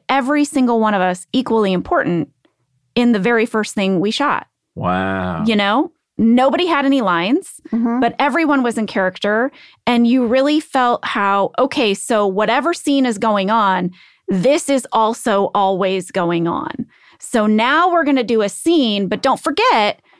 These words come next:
Speaker 1: you all are still working in this office and you always have to be. It was really genius.
Speaker 2: That's cool. I didn't, I think I missed that. It was the first,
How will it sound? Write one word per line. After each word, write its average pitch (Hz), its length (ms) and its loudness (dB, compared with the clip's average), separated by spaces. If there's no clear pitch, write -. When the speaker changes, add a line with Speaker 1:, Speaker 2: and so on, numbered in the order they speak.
Speaker 1:
you 247 160 4
all 262 200 4
are 226 140 0
still 254 500 0
working 214 360 0
in 185 100 2
this 185 220 -2
office 196 560 0
and 190 160 0
you 190 100 0
always 185 380 -2
have - 260 -6
to 185 80 -6
be. - 320 -10
It 247 60 -2
was 240 140 0
really 302 260 0
genius. - 640 -4
Speaker 2:
That's 139 280 -2
cool. 117 440 -2
I 127 120 -4
didn't, 151 300 -2
I 123 120 -2
think 143 300 -4
I 135 80 0
missed 127 300 -2
that. 95 160 0
It 92 120 -2
was 104 160 -4
the 104 180 -2
first, - 480 -4